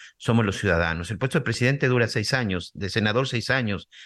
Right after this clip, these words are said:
de gobernador igual, presidentes municipales, los diputados tres años. Digo, hay unos que van de puesto en puesto,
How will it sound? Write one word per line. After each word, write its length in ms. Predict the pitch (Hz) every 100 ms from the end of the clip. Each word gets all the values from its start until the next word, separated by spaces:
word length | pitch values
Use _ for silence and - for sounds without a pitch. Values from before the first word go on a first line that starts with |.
| -
de 80 | 101
gobernador 480 | 107 104 101 117 120
igual, 460 | 98 110 123 92
presidentes 420 | 95 110 110 113
municipales, 640 | 107 92 - - 110 98 90
los 140 | 92
diputados 440 | 92 82 123 127 -
tres 240 | 117 -
años. 280 | 127 90 85 - -
Digo, 160 | 113 120
hay 160 | 143
unos 260 | 143 156 160
que 120 | 120
van 180 | 113 123
de 100 | 107
puesto 300 | 110 107 123
en 80 | 120
puesto, 400 | 156 - 107